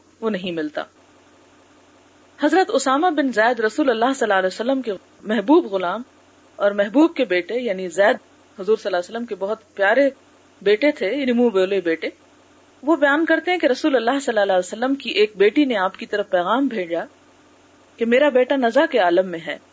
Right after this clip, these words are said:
آپ تشریف لائیں۔ آپ نے سلام کے بعد پیغام بھیجا، جو کچھ اس نے ہم سے لے لیا وہ اسی کا تھا،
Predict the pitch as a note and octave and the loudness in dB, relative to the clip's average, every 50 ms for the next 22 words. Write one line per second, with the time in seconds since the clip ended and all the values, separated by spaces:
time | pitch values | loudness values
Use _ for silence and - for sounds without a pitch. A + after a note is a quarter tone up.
0 | _ - F#3+ G3 - - A#3 - - G#3+ C#4 D4+ D4+ A3 F3 E3 F3 A3 A#3+ - | _ -2 -2 -2 -2 -4 -6 -6 -2 -2 -2 -2 0 -2 -4 -4 -4 -6 -10 -4
1 | - F#3+ G3 G3 G3+ G3 F#3+ - F#3+ F3+ G3 A3 A#3 A#3 - F#3 F#3 F3+ F3+ F3+ | -2 -2 -2 -2 -4 -8 -4 -2 -2 0 0 0 -2 -4 -6 -4 -2 -2 -2 0
2 | - F3+ E3+ E3 F#3+ A3 A#3+ B3 A3+ A3 E3+ E3+ E3+ - - - _ _ _ _ | -2 -2 -2 0 -2 -2 -2 -4 -4 -4 -4 -4 -4 -6 -6 -12 _ _ _ _
3 | _ _ _ _ _ _ _ _ _ _ _ _ _ G3 A3+ C4 C4+ D4 D#4+ D#4 | _ _ _ _ _ _ _ _ _ _ _ _ _ 0 2 2 4 4 0 0
4 | - C4 - - - C4+ - - C#4+ C4+ B3 B3+ C#4+ D#4+ D4+ - C#4 A#3 G#3 A#3+ | 0 -6 -6 -4 -4 -4 -2 -2 -2 0 0 2 0 0 2 2 2 4 4 2
5 | C4+ B3+ B3 A3 A3 A3 G#3+ A3 G#3+ - A#3+ - - F4+ F4 - F3 - - D#3+ | 2 2 0 2 2 2 2 0 -2 -2 -2 2 2 4 4 2 -2 -2 -4 -6
6 | C#3+ - | -6 -6